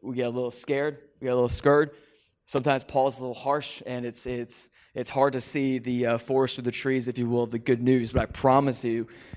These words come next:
this is incredible. This is significant to our lives. And if we can get this truth of this scripture on the inside of us this morning,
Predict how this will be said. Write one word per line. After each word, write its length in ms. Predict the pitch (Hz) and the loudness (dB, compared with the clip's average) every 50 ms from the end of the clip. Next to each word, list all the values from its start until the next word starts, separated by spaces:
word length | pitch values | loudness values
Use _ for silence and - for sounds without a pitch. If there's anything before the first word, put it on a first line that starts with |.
| - | -6
this 280 | 107 123 147 156 - 175 | 2 4 4 6 6 4
is 100 | 160 127 | 2 2
incredible. 760 | 131 117 113 - - 151 135 127 123 107 123 120 120 120 120 - - - - | 0 0 -2 0 2 4 4 4 4 2 2 2 2 0 -2 -8 -18 -2 2
This 200 | 147 156 - - | 4 4 6 6
is 160 | 143 127 - | 4 4 4
significant 800 | - - 135 117 123 135 143 156 160 - 156 - 151 143 143 - | 4 2 2 2 2 4 4 4 4 2 0 2 2 2 2 2
to 200 | - 156 147 139 | 0 4 6 6
our 140 | 127 123 123 | 6 6 6
lives. 420 | 127 127 127 127 120 117 120 113 | 6 6 6 8 6 4 4 2
And 100 | - 123 | 0 -2
if 120 | 123 117 - | -2 0 6
we 160 | 135 147 151 | 6 6 6
can 160 | - 160 139 | 6 4 2
get 180 | 123 160 156 151 | 4 4 4 6
this 180 | - 139 127 | 4 2 2
truth 460 | - - - - 165 165 165 185 180 - | 0 -4 -4 2 4 4 4 4 4 2
of 140 | 143 123 | 2 4
this 160 | 135 151 - - | 4 2 2 0
scripture 420 | - - 175 156 - - - - | 0 0 0 0 0 2 4 4
on 80 | 127 123 | 4 6
the 140 | 127 135 | 6 6
inside 420 | 131 127 - - 147 135 156 165 151 | 6 4 4 2 4 4 6 6 4
of 100 | 135 123 | 4 2
us 140 | 120 110 - | 0 0 0
this 160 | 120 - - | -4 -4 -2
morning, 380 | 127 120 123 120 120 120 117 | 0 0 0 0 -2 -4 -4